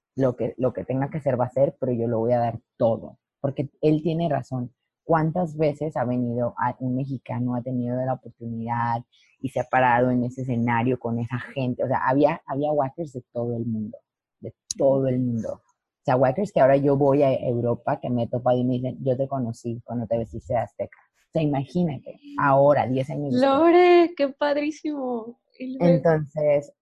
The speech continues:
Speaker 1: pues ya, esa noche yo me desgarré, o sea, no sé, n-, no sé ni qué, pa-, no sé, así dice puras loqueras, ¿verdad? Porque de todo, o sea,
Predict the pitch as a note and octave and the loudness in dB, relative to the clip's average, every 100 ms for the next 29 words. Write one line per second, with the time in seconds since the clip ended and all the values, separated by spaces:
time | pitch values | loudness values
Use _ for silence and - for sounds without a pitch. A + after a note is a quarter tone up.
0 | _ D#3 C3+ C#3+ C3+ - _ _ - D#3 | _ -2 0 -2 -4 -6 _ _ -2 0
1 | D3+ D3+ D3 C#3 C#3 C#3 C3 B2+ B2+ C3+ | 0 -2 -4 -6 -6 0 0 0 -2 -2
2 | C3 B2+ B2 - A2+ A2 A#2 - A2 A2 | -2 -2 -4 -4 -4 -2 -4 -6 -8 -8
3 | A2 A2+ A#2+ A#2+ _ A#2+ B2 B2 A#2+ A#2 | -8 -6 -4 -6 _ -10 -10 -6 -8 -8
4 | C3+ D3 D#3+ C3 A2+ - _ - - _ | -8 -8 -6 -4 -4 -8 _ -10 -10 _
5 | D#3 D3 C3+ - G3+ C3+ C3+ C#3+ G3 F4+ | -6 -4 -2 2 4 2 -2 -4 -4 -2
6 | F#4+ D#4 - D#3+ D3+ B2 A#2 - - G#2 | 0 0 2 2 2 -2 -8 -8 -10 -16
7 | - - _ C#3 _ - D3+ C#3+ C3+ - | -14 -14 _ _ _ -4 -2 0 -2 -2
8 | D#3 C3+ - | -2 0 -2